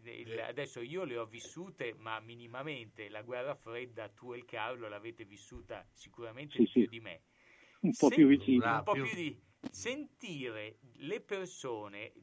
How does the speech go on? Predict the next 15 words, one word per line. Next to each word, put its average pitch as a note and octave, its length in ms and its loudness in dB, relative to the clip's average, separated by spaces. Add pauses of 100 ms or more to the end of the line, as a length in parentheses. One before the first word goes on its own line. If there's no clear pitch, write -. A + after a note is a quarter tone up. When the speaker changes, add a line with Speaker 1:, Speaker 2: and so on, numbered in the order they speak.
(120)
Speaker 1:
cioè C3 120 -12
i B2+ 120 -12
nostri F3+ 440 -6
politici, A2+ 600 -12
che - 160 -8
così G3 300 -12
con C#3 220 -12
nonchalance D3+ 840 -6
incominciano B2+ 460 -12
a G#2+ 40 -14
dire: F#2 220 -10
"Eh G2 40 -12
sì, D3+ 180 -12
beh, E2 300 -12
qua B2+ 300 -4